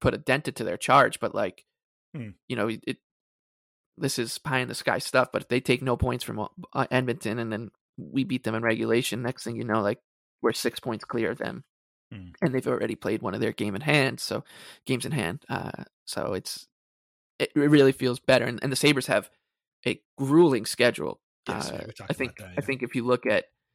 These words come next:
Speaker 1: uh, just by remaining opponents,
Speaker 2: Hmm.
Speaker 1: like, win percentage, Buffalo, uh, is
Speaker 2: Yeah.
Speaker 1: near, I think they have the sixth hardest schedule.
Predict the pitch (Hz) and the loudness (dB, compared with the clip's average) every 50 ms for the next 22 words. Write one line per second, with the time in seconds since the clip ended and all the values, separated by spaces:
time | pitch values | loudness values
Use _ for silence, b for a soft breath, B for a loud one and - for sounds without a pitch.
0 | _ _ _ _ _ - - - - - - - 50 50 - - _ _ _ _ | _ _ _ _ _ -10 -6 -4 -4 -4 -4 -4 -6 -8 -10 -12 _ _ _ _
1 | _ _ _ _ _ _ _ - - 131 123 - - _ - 95 95 104 117 110 | _ _ _ _ _ _ _ -6 -4 -2 -2 -4 -6 _ -2 0 0 2 0 0
2 | 107 90 85 107 135 156 _ _ _ _ _ _ _ _ _ _ _ _ _ _ | 0 -2 -4 -6 -8 -12 _ _ _ _ _ _ _ _ _ _ _ _ _ _
3 | _ _ _ - 147 143 135 135 131 131 131 131 127 127 120 120 - - 120 - | _ _ _ -4 -2 0 2 2 2 2 2 0 0 -2 -6 -8 -8 -6 -2 0
4 | 139 135 131 127 123 120 87 85 - 131 156 160 147 - 135 127 - 131 110 107 | 2 2 2 0 -2 -2 -4 -2 2 4 4 4 4 2 2 2 2 0 -2 0
5 | 98 98 98 - - - - _ _ _ - 123 123 - 131 120 113 104 104 107 | 0 -2 -4 -4 -8 -12 -12 _ _ _ 4 4 4 4 4 4 6 6 4 4
6 | - - - - - 107 110 110 104 98 98 - - - - - _ _ _ _ | 0 -2 -6 -4 -2 -2 0 0 -2 -4 -6 -8 -10 -12 -14 -18 _ _ _ _
7 | _ _ - 104 87 80 - _ _ _ _ _ _ _ - - - - 143 135 | _ _ -20 -18 -18 -18 -20 _ _ _ _ _ _ _ -18 -6 -2 0 0 2
8 | - - 139 127 139 135 120 113 110 - - - - - 131 - - - 151 139 | 4 4 2 2 2 2 2 0 0 0 -4 -6 -2 -2 -2 -2 2 4 6 6
9 | 135 127 131 - - 139 131 127 131 127 123 127 131 | 6 6 2 2 2 4 4 4 4 2 2 2 0